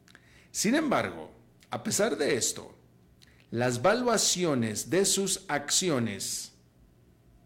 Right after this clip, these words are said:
han explotado. Y eso nada más por la, eh,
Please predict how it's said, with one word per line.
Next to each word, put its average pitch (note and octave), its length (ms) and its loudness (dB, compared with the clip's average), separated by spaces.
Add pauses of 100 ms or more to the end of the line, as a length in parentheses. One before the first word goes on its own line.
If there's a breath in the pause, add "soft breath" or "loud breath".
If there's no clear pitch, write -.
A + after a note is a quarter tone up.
(720)
han F#3 380 0
explotado. B2+ 1160 -2 (1400)
Y B2+ 160 0
eso G3+ 260 4
nada G#3 460 2
más F#3+ 320 4
por F3+ 760 0 (540)
la, B2+ 1040 2 (140)
eh, B2 760 0